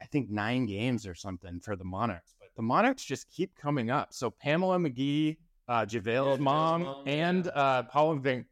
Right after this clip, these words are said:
Speaker 1: Banchero's mom. We might be able to do a starting five of, like, Monarchs children <laughs> here.
Speaker 2: Yeah.
Speaker 1: So,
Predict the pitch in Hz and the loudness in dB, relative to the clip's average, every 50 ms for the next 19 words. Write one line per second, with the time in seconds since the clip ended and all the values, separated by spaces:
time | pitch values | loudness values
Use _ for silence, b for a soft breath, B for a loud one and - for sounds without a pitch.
0 | - 131 123 117 110 - 143 151 151 139 120 113 113 104 104 113 131 156 180 202 | -6 -4 -2 -2 0 2 4 6 6 4 4 2 0 0 0 0 0 2 2 2
1 | 214 196 190 185 170 143 131 117 104 101 127 127 104 95 - - - 127 117 120 | 2 2 2 0 0 2 0 -2 0 0 0 0 0 0 -2 -4 -2 0 2 2
2 | 127 123 110 - - 110 98 101 113 120 120 110 98 107 92 90 90 _ - 101 | 2 0 -2 -4 -2 0 0 2 2 2 0 0 -2 -4 -6 -6 -10 _ -6 -4
3 | 101 95 92 - - 95 101 101 113 135 143 101 95 92 92 - - - - - | -2 -2 -2 -4 -6 -4 0 2 2 2 2 2 -2 -4 -6 -8 -12 -12 -12 -12
4 | - - 151 131 139 160 151 160 135 123 - - 175 160 123 143 131 113 104 - | -6 -2 0 0 0 0 0 0 0 0 0 0 0 0 2 2 0 0 0 -2
5 | 135 104 104 | -2 -2 -2